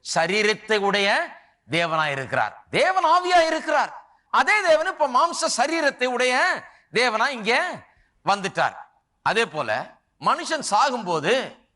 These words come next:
இந்த மாம்ச சரீரத்தை அவன் களைந்து போடுகிறான். மாம்ச சரீரம் இங்க கிடக்குது, அவனுடைய ஆவியோ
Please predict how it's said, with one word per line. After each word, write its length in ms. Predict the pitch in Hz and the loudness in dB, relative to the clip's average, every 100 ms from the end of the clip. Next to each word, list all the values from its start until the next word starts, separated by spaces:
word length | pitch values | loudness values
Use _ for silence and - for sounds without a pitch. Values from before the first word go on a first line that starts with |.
| _ _ _ _ | _ _ _ _
இந்த 180 | 294 311 | -2 -2
மாம்ச 460 | 240 247 381 - 359 - | 0 2 2 0 -4 0
சரீரத்தை 600 | 247 302 330 311 311 294 | 0 0 -2 -4 0 0
அவன் 200 | 269 269 | 0 -2
களைந்து 320 | 196 262 240 | -2 0 0
போடுகிறான். 440 | 214 214 196 185 - - _ _ _ _ _ _ _ | 0 0 2 0 -2 -16 _ _ _ _ _ _ _
மாம்ச 340 | 233 302 262 240 | 0 0 -2 0
சரீரம் 480 | - 233 233 233 208 | 0 0 0 -2 -2
இங்க 140 | 202 190 | 0 0
கிடக்குது, 440 | 156 185 160 131 120 107 _ _ _ _ _ _ - | -2 -2 -2 -4 -8 -14 _ _ _ _ _ _ -2
அவனுடைய 300 | 175 175 151 151 | -2 0 0 2
ஆவியோ 400 | 196 196 190 | 2 0 0